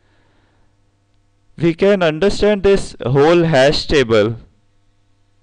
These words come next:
this hash table, we can understand as an array of buckets. So we can say it's a bucket one, bucket two, bucket three, and so on.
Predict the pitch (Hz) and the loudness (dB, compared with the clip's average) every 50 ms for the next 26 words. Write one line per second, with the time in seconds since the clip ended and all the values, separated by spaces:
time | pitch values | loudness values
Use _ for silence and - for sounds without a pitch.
0 | _ _ _ - 101 131 139 147 147 - - - - - - - _ _ _ 120 | _ _ _ -10 -4 0 0 0 -2 -4 -12 -16 -20 -20 -20 -20 _ _ _ -6
1 | 135 123 120 127 143 139 - - 131 117 101 90 104 107 120 139 - _ _ _ | -2 0 2 2 0 -2 -4 -4 -4 -4 -2 0 0 0 0 -2 -8 _ _ _
2 | _ _ _ _ _ _ 117 139 135 - 160 151 147 139 135 135 139 160 165 - | _ _ _ _ _ _ -4 -4 -2 0 -2 -2 0 -2 -2 -2 -2 -4 -4 -4
3 | - 185 170 165 156 156 151 151 165 120 - 135 135 135 139 147 147 147 131 113 | -2 -2 -2 0 0 -2 -2 0 -2 -2 0 0 0 2 2 2 2 0 0 0
4 | - 123 113 - - 127 110 90 80 - - - - - - - - _ _ _ | -2 -2 -2 -2 -2 -2 0 0 -2 -4 -10 -16 -14 -14 -14 -16 -18 _ _ _
5 | _ _ _ _ - - - 120 113 120 117 - 127 123 123 - - 127 127 127 | _ _ _ _ -10 -6 -6 -4 -4 -4 -4 -4 -4 -6 -6 -4 -4 -2 0 0
6 | 127 123 - - 107 113 - - - 117 110 110 101 - - _ _ _ _ _ | 0 -2 -4 -4 -6 -8 -8 -4 -2 -2 -2 -2 -4 -8 -20 _ _ _ _ _
7 | - - 107 104 - - 123 113 107 - - 101 104 104 107 110 110 113 113 113 | -4 -2 -2 -2 -2 -4 -4 -4 -4 -6 -6 -4 -2 0 0 -2 -2 -4 -8 -10
8 | 110 107 101 _ - 101 95 - - - 101 101 - _ _ _ - 104 104 107 | -12 -14 -12 _ -4 -4 -4 -4 -4 -4 -4 -4 -4 _ _ _ -4 -4 -2 -2
9 | 110 110 110 110 110 110 110 _ _ _ _ _ _ - - 101 95 - - - | -2 -4 -4 -4 -6 -8 -12 _ _ _ _ _ _ -10 -6 -6 -6 -6 -6 -6
10 | 98 98 95 - _ - - 98 101 104 110 110 113 113 113 110 - _ _ _ | -6 -6 -6 -6 _ -6 -4 -4 -4 -4 -4 -6 -6 -8 -10 -12 -14 _ _ _
11 | _ _ _ _ _ _ - 127 135 139 - - - 160 147 135 113 98 101 113 | _ _ _ _ _ _ -6 -6 -4 -4 -6 -6 -4 -2 -2 -2 -2 -2 -4 -4
12 | 143 220 | -6 -10